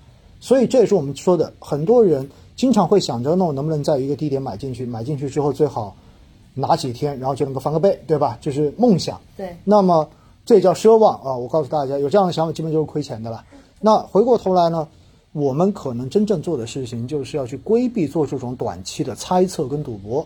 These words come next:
Speaker 1: 而更多的是基于你对一个行业前景的这种认同，而坚持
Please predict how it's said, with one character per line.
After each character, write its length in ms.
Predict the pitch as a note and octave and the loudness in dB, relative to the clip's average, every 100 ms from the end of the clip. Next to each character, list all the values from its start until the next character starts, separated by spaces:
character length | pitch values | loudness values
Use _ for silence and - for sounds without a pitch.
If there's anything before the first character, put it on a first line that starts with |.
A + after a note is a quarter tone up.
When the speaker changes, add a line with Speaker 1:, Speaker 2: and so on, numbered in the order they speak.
| - | -6
Speaker 1:
而 140 | - D3+ | -6 -4
更 280 | B3+ F#3 | -2 -2
多 220 | C#3+ G3+ A#3 | 0 2 2
的 160 | A#2+ | 0
是 220 | A2 C#3 A#2 - - _ | -4 -6 -6 -16 -20 _
基 160 | - B3+ | 2 4
于 140 | G#3+ | 4
你 140 | C#3 | 2
对 160 | G#2+ F3 | 0 0
一 40 | |
个 140 | C3+ D3+ | 2 -2
行 300 | - - B2+ | -2 -10 0
业 180 | F3 B2 | 0 0
前 340 | - A#2 E3 | -4 -4 -4
景 200 | - A2 | -4 -6
的 80 | A2+ | -6
这 120 | E3+ | -6
种 140 | B2 G2+ | -6 -2
认 240 | E3+ B3+ B2 | 2 2 2
同， 300 | - G2 - - - - | -4 -10 -12 -18 -20 -2
而 220 | C#3+ D3 - - _ - - | 2 2 -2 -20 _ -20 -2
坚 200 | A#3+ C#4 | 2 2
持 240 | - C3 | 2 -4